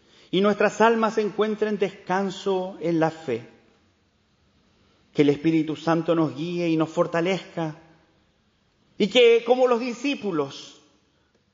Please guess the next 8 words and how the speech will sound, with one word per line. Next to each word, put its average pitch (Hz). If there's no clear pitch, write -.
podamos 196
exclamar 214
también 285
con 285
asombro: 233
"¿Quién 311
es -
este -